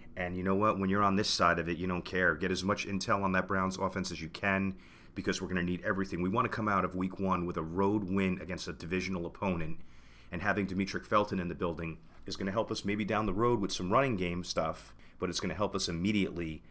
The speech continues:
with knowing a little bit more about the Browns. And then kind of the same thing. We pick up Zach Gentry from the Steelers. And a little bit of a different story 'cause we're not playing them right away, but he still has a lot of intel on that offense. And he's a six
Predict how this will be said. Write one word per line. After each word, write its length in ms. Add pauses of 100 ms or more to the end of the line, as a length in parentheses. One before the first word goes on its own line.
(180)
with 180
knowing 220
a 60
little 180
bit 120
more 160
about 220
the 40
Browns. 640 (1400)
And 100
then 140
kind 240
of 60
the 40
same 320
thing. 240
We 80
pick 220
up 100
Zach 320
Gentry 460
from 160
the 80
Steelers. 560 (240)
And 200
a 60
little 180
bit 120
of 80
a 20
different 240
story 380
'cause 180
we're 80
not 160
playing 320
them 160
right 100
away, 280
but 100
he 60
still 240
has 120
a 60
lot 220
of 80
intel 380
on 100
that 120
offense. 640 (400)
And 140
he's 120
a 60
six 540